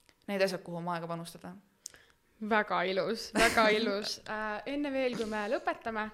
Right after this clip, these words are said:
Speaker 2: siis, äh, sellel korral meil väga suuri uudiseid teile uudiseaknast, äh, tuua ei ole. Küll aga mainime ära, et, äh, hetkeolukord riigis ei luba meil kahjuks, äh,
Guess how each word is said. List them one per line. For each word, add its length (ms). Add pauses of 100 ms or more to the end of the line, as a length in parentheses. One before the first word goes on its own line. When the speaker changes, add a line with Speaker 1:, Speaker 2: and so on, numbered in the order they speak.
(220)
Speaker 2:
siis, 380
äh, 520 (300)
sellel 340
korral 240
meil 180
väga 220
suuri 480
uudiseid 580
teile 240
uudiseaknast, 800
äh, 360
tuua 340
ei 80
ole. 160 (380)
Küll 260
aga 220
mainime 420
ära, 300
et, 320
äh, 340
hetkeolukord 760
riigis 340
ei 80
luba 260
meil 300
kahjuks, 600
äh, 460